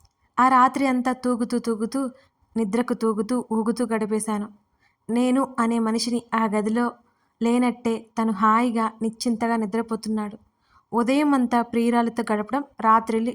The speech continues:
ఇంటికి రావడం. ఇది ఎక్కడ విచిత్రమో, ఇదెక్కడి చోద్యమో. అలాగే కూర్చొని ముసుగేసుకుని నిద్రపోయాను.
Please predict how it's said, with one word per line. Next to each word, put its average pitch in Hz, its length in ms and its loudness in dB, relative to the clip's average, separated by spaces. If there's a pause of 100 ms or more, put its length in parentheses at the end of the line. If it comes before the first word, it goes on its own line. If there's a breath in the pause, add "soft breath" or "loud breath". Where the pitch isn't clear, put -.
ఇంటికి 226 300 -2
రావడం. 208 340 -2 (720 soft breath)
ఇది 233 160 0
ఎక్కడ 226 300 0
విచిత్రమో, 240 560 0 (220)
ఇదెక్కడి 220 540 0
చోద్యమో. 214 360 -2 (1800 loud breath)
అలాగే 277 300 4
కూర్చొని 254 420 0
ముసుగేసుకుని 226 600 0
నిద్రపోయాను. 214 680 -2